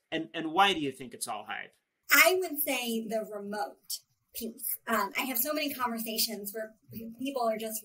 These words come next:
Speaker 2: remote, remote, remote. And I think remote is definitely a component, but if you look at survey data, it's not the majority of people who want a one hundred percent remote experience.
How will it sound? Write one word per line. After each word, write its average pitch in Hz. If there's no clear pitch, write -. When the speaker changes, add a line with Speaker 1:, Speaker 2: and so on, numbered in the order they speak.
Speaker 2:
remote, 294
remote, 240
remote. 202
And 269
I 262
think 285
remote 247
is 240
definitely 240
a 208
component, 254
but 277
if 277
you 269
look 285
at -
survey 240
data, 330
it's 311
not 277
the 403
majority 262
of 220
people 220
who 233
want 254
a 226
one 247
hundred 226
percent 226
remote 214
experience. -